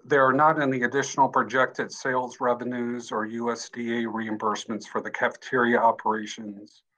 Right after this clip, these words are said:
uh, during the remainder of the school year. Uh, Aramark, uh, we've retained one,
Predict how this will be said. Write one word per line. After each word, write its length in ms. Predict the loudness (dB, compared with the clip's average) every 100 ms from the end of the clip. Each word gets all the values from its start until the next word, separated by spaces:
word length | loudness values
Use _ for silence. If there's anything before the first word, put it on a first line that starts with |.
| _ _ _ _ 0
uh, 100 | 0
during 360 | 4 4 4
the 80 | 4
remainder 680 | 2 4 4 4 2 2 0
of 240 | -4 -4
the 100 | -12
school 460 | -14 -16 -10 -8 -8
year. 300 | -12 -20 -20 _ _ _ _ _ _ _ _ _ _ 2
Uh, 380 | 4 6 6 2 -4 -14 -20 -20 _ _ _ 0
Aramark, 580 | 4 6 8 6 6 0 -14 -16 -10
uh, 200 | -8 -8 -10
we've 280 | -10 -8 -10
retained 420 | -8 -8 -6 -8
one, 540 | -2 -2 -2 -6 -10